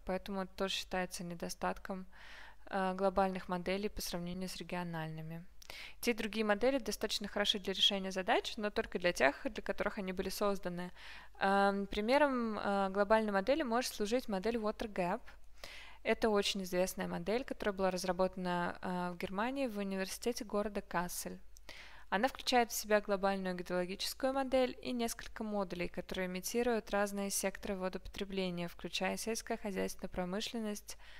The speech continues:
скотоводство, гражданское водоснабжение и системы индустриального охлаждения.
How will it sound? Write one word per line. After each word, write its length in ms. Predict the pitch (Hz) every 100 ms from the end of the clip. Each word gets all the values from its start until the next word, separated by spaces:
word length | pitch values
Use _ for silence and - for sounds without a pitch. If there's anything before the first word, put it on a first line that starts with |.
| - - - -
скотоводство, 920 | - - - 196 185 226 - - 220 208
гражданское 600 | 190 180 185 180 - 185
водоснабжение 1000 | 180 175 185 180 196 240 269 254 220 226
и 40 |
системы 540 | - 240 - 196 196
индустриального 640 | 185 185 - 185 190 185 185
охлаждения. 760 | - 185 175 175 170 170 175